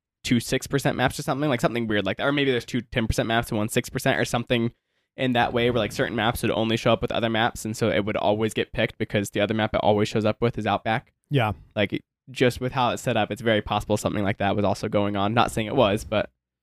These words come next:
Speaker 1: there's
Speaker 2: So,
Speaker 1: a
Speaker 2: um,
Speaker 1: possibility there.
Speaker 2: yeah,
Speaker 1: Anyway.
Speaker 2: I'll be interested to see them rerun these stats after the fix because
Speaker 1: Yep.
Speaker 2: then it'll be a lot more informative.
Speaker 1: I, I'll be interested to see the,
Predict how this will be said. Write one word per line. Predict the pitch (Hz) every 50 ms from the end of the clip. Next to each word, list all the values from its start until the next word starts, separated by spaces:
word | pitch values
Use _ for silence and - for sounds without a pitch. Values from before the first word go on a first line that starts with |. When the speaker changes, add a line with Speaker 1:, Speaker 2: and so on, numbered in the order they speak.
| _ _ - _ _ _ _
Speaker 1:
there's | - 117 156
Speaker 2:
So, | 139
Speaker 1:
a |
Speaker 2:
um, | 131
Speaker 1:
possibility | 139 156 180 170 170 131 110 101 92
there. | 90 98 - _
Speaker 2:
yeah, | - 151 147
Speaker 1:
Anyway. | 143 127 107
Speaker 2:
I'll | 98
be | 220
interested | 233 226 185 208 214
to | 170 170
see | - - 180 175 165 156 - - _
them | - 143 151 147 143 139 135 139 135
rerun | 135 147 147 147 135 139 131 135 147
these | 151 165 170 - -
stats | - 156 151 - -
after | 127 120 - 113 110
the | 104
fix | - - 107 98 90 -
because | - - 113 - 120 110
Speaker 1:
Yep. | - - - - 143 127
Speaker 2:
then | 143 131 120
it'll | 120 120 117
be | 110 117 117
a | 113
lot | 113 107 104
more | 98
informative. | 101 104 - - 110 104 101 107 107
Speaker 1:
I, | 156 147
I'll | 127 127 143 151
be | 147 156 156
interested | 160 160 - - 147
to | 139
see | 131 - - 135
the, | 120 127 120 117 113 110 101 -